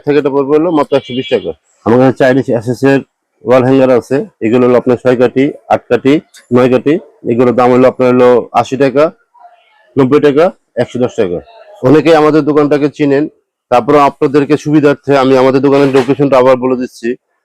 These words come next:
আমাদের দোকানের ঠিকানাটা হচ্ছে ঢাকা মিটফুট বিসমিল্লাহ টাওয়ার আন্ডারগ্রাউন্ডে এসে দেখবেন মরিচবাতি জ্বলতেছে, মরিচবাতি ধরে সিরিয়ালে চলে আসতে আমাদের দোকানটা পেয়ে যাবেন।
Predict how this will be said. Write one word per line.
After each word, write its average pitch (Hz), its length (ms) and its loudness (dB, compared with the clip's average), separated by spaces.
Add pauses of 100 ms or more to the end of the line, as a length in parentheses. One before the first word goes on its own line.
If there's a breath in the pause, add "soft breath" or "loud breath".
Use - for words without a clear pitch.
(100)
আমাদের 127 240 2
দোকানের 143 280 2
ঠিকানাটা 139 400 0
হচ্ছে 131 300 0
ঢাকা 117 340 0
মিটফুট 139 480 -2 (480)
বিসমিল্লাহ 147 380 0
টাওয়ার 135 300 4 (120)
আন্ডারগ্রাউন্ডে 139 680 0
এসে 135 380 -2 (500)
দেখবেন 139 260 2
মরিচবাতি 147 500 2
জ্বলতেছে, 143 360 -2
মরিচবাতি 135 460 -2
ধরে 139 200 0
সিরিয়ালে 147 420 0
চলে 147 160 2
আসতে 151 260 2
আমাদের 131 260 0
দোকানটা 131 280 -2
পেয়ে 135 160 0
যাবেন। 101 300 0